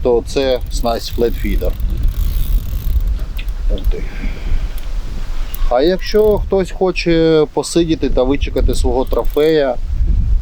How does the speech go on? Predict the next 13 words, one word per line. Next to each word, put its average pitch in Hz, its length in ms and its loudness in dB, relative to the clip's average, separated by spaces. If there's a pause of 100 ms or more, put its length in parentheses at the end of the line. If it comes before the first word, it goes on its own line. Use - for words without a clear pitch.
(1300)
покайфувати 127 1600 0 (440)
у 123 80 0
наметику, 127 760 2 (260)
то 120 160 2 (100)
це, 180 160 0 (100)
звісно, 139 400 0
класична 123 580 2
риболовля. 113 640 0 (1200)
Там 123 260 0 (260)
рибка 117 480 0 (720)
буде 117 300 -2
більш 113 380 -2
грубша, 139 500 -2